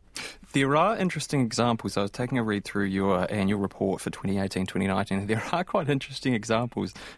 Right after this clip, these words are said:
of the Ombudsman's Office almost being sort of weaponised by public institutions. There is an example regarding an R N Z complaint to Auckland Council, in which an Auckland Council officer says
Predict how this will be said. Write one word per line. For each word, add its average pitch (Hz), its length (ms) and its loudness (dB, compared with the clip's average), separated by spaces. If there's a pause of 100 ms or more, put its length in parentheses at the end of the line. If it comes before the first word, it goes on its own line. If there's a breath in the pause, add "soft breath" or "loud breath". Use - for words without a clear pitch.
(120)
of 98 240 -2
the 107 80 0
Ombudsman's 131 480 2
Office 104 240 -2 (300 loud breath)
almost 277 480 2
being 190 260 4
sort 156 220 0
of 117 160 -2
weaponised 113 1040 0 (100)
by 95 460 2 (160)
public 95 360 -2
institutions. 104 640 -4
There 107 140 -2
is 110 160 -2
an 113 80 0
example 139 440 -2
regarding 113 360 0
an 101 60 0
R 104 180 2
N 101 100 0
Z 107 140 -2
complaint 110 440 -4
to 104 160 -2
Auckland 98 260 -4
Council, - 600 -4 (440 loud breath)
in 107 120 0
which 107 180 0
an - 100 -2
Auckland 156 360 0
Council 123 460 0
officer 95 680 -2 (320 loud breath)
says - 580 0